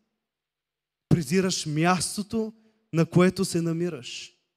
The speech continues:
Или с благодарност живееш там,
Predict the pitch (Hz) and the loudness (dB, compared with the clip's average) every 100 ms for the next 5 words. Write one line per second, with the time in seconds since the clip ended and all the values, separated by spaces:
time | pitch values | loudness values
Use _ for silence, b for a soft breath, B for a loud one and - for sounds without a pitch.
0 | _ _ _ _ _ 147 156 - 156 _ | _ _ _ _ _ -14 -12 -12 -14 _
1 | 156 135 135 - 151 170 160 190 196 147 | -10 -4 -4 0 0 0 -4 -10 -12 -12
2 | 147 127 156 156 147 - - 147 120 | -12 -10 -6 -6 -8 -12 -14 -16 -16